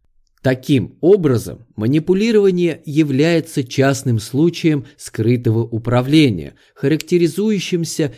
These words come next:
эгоистическими, неблаговидными целями манипулятора, наносящего ущерб – материальный или психологический, своей жертве. Итак, скрытое управление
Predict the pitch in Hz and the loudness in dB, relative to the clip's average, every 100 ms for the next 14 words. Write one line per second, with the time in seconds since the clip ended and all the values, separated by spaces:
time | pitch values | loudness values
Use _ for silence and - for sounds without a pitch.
0 | _ 143 123 120 117 107 - 202 202 190 | _ -4 0 0 0 0 -4 -6 -4 -4
1 | - - 170 160 135 - - 165 170 147 | -4 -2 -2 -2 -4 -12 -6 -2 2 2
2 | 135 123 117 123 120 123 123 120 - 165 | 2 2 2 2 2 2 2 0 0 4
3 | 156 123 87 73 87 92 95 123 165 190 | 4 4 0 -6 -6 -6 -4 -2 0 0
4 | 185 175 160 - _ 156 156 151 123 - | 0 -2 -2 -8 _ -4 0 0 -2 -4
5 | 90 - - 104 110 131 120 - 151 120 | -8 -6 -6 -4 -4 -2 -4 0 2 2
6 | - - _ _ - 95 90 110 101 123 | -2 -16 _ _ -10 -8 -4 -2 0 2
7 | 175 180 165 156 - _ 160 185 175 - | 2 2 0 -2 -10 _ -4 0 -2 -2
8 | 165 - 160 156 143 165 127 92 - - | -4 0 0 0 0 -2 -2 -6 -12 -16
9 | 64 - _ - 104 101 95 98 107 107 | -20 -20 _ -16 -8 -4 -2 -2 -2 -4
10 | - 95 101 147 123 - 78 - _ _ | -14 -8 0 2 2 -4 -16 -18 _ _
11 | _ _ _ _ _ 143 175 143 120 107 | _ _ _ _ _ -4 -2 0 0 0
12 | - _ _ _ - - 190 240 175 151 | -6 _ _ _ -14 2 2 4 2 2
13 | 143 123 151 143 160 214 185 180 156 | 0 -2 0 2 4 2 2 2 0